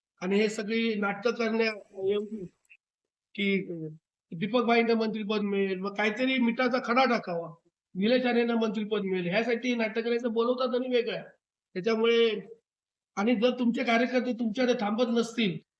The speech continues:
तर ते आमचा काही दोष नाही, ते उभाट्याकडे जातील की शिंदे सेनेकडे येत आहेत.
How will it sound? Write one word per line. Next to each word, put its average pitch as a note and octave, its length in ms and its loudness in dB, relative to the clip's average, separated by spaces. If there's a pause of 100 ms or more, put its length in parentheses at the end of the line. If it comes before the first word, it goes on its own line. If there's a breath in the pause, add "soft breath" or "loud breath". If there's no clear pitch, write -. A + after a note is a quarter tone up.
(320)
तर F#3+ 80 -6
ते G#3+ 40 -2
आमचा G#3+ 340 0
काही A#3+ 140 2
दोष A3 260 0
नाही, F3+ 180 -2
ते G3+ 100 -2
उभाट्याकडे B3+ 520 2
जातील A#3 280 -2
की C4+ 120 -10
शिंदे D4 240 -4
सेनेकडे C#4 360 0
येत G#3 180 -2
आहेत. G3 200 -2